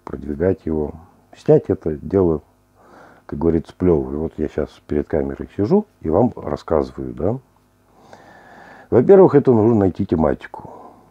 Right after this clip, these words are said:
То есть вот по жестянке я что-то там заснял, заснял, заснял. Всё, практически снимать чё-то нечего.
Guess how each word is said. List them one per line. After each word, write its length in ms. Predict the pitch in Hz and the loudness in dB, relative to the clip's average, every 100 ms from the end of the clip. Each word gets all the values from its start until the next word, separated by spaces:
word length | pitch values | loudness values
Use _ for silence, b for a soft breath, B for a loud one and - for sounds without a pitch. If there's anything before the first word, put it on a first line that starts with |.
| B B _ | B B _
То 140 | 92 | -2
есть 120 | 120 | 0
вот 120 | 104 - | -2 -2
по 100 | 95 | 0
жестянке 520 | 104 - 147 135 95 | 0 2 2 2 0
я 60 | |
что-то 240 | 85 101 87 | -2 -4 -4
там 180 | 87 82 | -4 -4
заснял, 340 | 82 - 123 | -4 -2 0
заснял, 360 | 92 85 - 78 | 2 0 -2 -2
заснял. 420 | 73 - 175 185 B B B B B _ | -2 2 2 2 B B B B B _
Всё, 480 | - - - 107 | -20 -20 -6 -4
практически 720 | 87 85 - - 170 - - - | -2 -4 -8 -4 -4 -4 -12 -14
снимать 440 | - 85 107 131 - _ - | -4 2 2 2 -4 _ -12
чё-то 220 | 107 104 - | -6 -6 -6
нечего. 600 | 95 87 - - 65 - | -4 -2 -4 -6 -8 -8